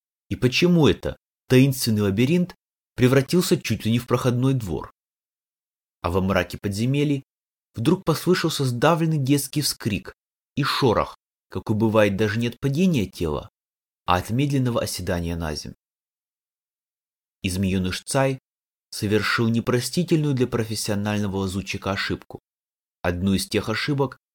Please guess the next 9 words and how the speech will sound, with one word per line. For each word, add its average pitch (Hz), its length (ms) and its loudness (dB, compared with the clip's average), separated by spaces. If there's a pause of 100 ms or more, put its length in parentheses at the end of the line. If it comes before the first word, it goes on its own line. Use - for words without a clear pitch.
(160)
которые 147 360 0
способны 135 520 0
напрочь 156 500 0
провалить 123 580 0 (320)
или 98 120 2
неожиданно 95 580 0
раскрыть 120 440 -4
порученное 87 560 -2
дело. 71 360 -6